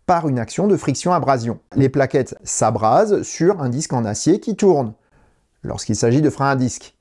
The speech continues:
Pour les tambours, c'est la même chose, mais ce sont des garnitures en arc de cercle qui frottent une cloche appelée tambour. Petite parenthèse d'ailleurs au sujet des performances comparées entre disque et tambour. Contrairement à ce que l'on pourrait croire, le disque freine moins fort que son homologue plus ancien.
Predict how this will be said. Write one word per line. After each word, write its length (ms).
Pour 160
les 120
tambours, 440
c'est 180
la 140
même 220
chose, 340
mais 100
ce 140
sont 180
des 120
garnitures 480
en 100
arc 160
de 80
cercle 400
qui 180
frottent 340
une 200
cloche 340
appelée 280
tambour. 580
Petite 280
parenthèse 380
d'ailleurs 280
au 80
sujet 260
des 120
performances 520
comparées 340
entre 240
disque 280
et 40
tambour. 520
Contrairement 500
à 60
ce 80
que 80
l'on 160
pourrait 280
croire, 500
le 200
disque 320
freine 380
moins 320
fort 440
que 120
son 200
homologue 340
plus 260
ancien. 380